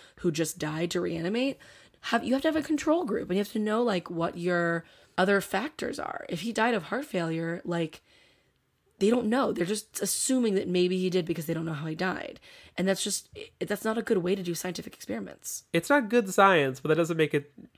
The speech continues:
Speaker 2: not good.
Speaker 1: I'm, that's what I'm saying, is that if it was good science and unethical, I could make an argument for it. It's unethical and bad science, and therefore useless.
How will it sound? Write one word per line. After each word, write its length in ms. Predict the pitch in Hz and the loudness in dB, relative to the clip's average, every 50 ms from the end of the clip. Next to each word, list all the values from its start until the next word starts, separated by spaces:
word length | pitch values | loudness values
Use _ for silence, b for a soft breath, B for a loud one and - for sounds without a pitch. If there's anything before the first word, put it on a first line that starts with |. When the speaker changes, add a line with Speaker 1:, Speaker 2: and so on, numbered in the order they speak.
| - - - | -20 -20 -12
Speaker 2:
not 360 | - 170 156 147 143 - - _ _ _ _ _ _ _ _ | -4 0 2 2 2 2 -2 _ _ _ _ _ _ _ _
good. 320 | - 160 143 139 135 135 135 B B B B B B - | 0 2 2 2 2 -2 -8 B B B B B B 4
Speaker 1:
I'm, 180 | 285 294 262 - | 4 4 4 2
that's 240 | 220 226 240 240 - | 2 2 2 2 2
what 60 | 247 | 0
I'm 60 | 226 214 | 0 0
saying, 260 | - 262 233 202 202 | 0 0 0 0 0
is 140 | - 185 165 | -2 0 0
that 220 | 185 185 - b b b b b - | 0 0 0 b b b b b 0
if 120 | 220 233 | 0 2
it 80 | 269 - | 2 2
was 120 | 247 180 | 0 0
good 300 | 151 - - - 190 185 | 0 -2 0 2 2 2
science 420 | - - - 165 160 160 175 170 - | 2 -2 -2 0 0 0 -2 -2 -2
and 140 | 170 165 - - | -4 -4 -4 -4
unethical, 520 | 160 170 165 - - 180 - 208 202 202 - | -4 -4 -4 -4 -6 -4 -2 -2 -2 -2 -2
I 60 | 170 | -6
could 260 | 170 - 190 160 - 180 | -6 -6 -6 -8 -8 -8
make 220 | 170 165 160 - | -6 -6 -6 -6
an 80 | - - | -8 -10
argument 380 | - - 165 170 202 233 - - | -8 -8 -6 -4 -4 -4 -4 -4
for 180 | - 262 254 262 | -2 0 2 2
it. 160 | 277 285 294 B B B B B B | 2 0 -2 B B B B B B
It's 180 | - 185 185 - - | -2 -2 -2 0 0
unethical 520 | - 202 220 226 208 180 - - 175 170 | 2 4 4 4 2 0 -2 -4 -4 -2
and 180 | 180 170 165 147 | -2 -4 -4 -4
bad 320 | - 175 160 156 156 165 | -6 -4 -4 -4 -4 -6
science, 540 | - - 156 156 160 165 185 202 220 220 - - | -6 -6 -4 -2 -2 -2 -2 -2 -4 -6 -6 -4
and 140 | - 175 175 | -2 0 0
therefore 460 | 175 170 165 160 - 180 175 170 - | 2 0 0 0 -2 -2 -4 -4 -6
useless. 640 | - 180 123 - - - - - - - - - - | -6 -8 -6 -6 -6 -8 -8 -8 -8 -8 -10 -10 -12